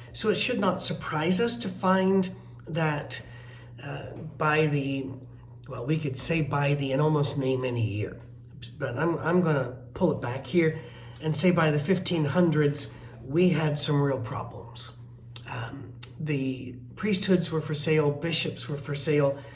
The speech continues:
um, popes would be brought in who had many mistresses, many, uh, illegitimate children, who would then make those children, when they were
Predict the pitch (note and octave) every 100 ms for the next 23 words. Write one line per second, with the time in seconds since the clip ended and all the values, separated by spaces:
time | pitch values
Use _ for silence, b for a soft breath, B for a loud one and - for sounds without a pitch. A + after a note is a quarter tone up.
0 | B B B - - - A2 - - G3+
1 | F#3+ - F#3 D#3+ E3 D3+ D3 D3 D3+ D3+
2 | C#3 B2 D#3 C#3 B2+ E3 F#3+ D#3 D#3 -
3 | D#3 - D3+ D3 C3 C#3 F3 F3+ F3 E3
4 | B B B B B - - E3+ D#3+ D3+
5 | D3+ B2 A#2 - G#3+ G3 F3+ F3+ D#3 B
6 | B B - F3+ D#3+ E3 D#3+ D3+ E3 -
7 | E3+ D#3+ - - F#3 E3+ D3+ D#3+ D3 D3
8 | C#3+ D3 D3+ D3+ C#3+ C3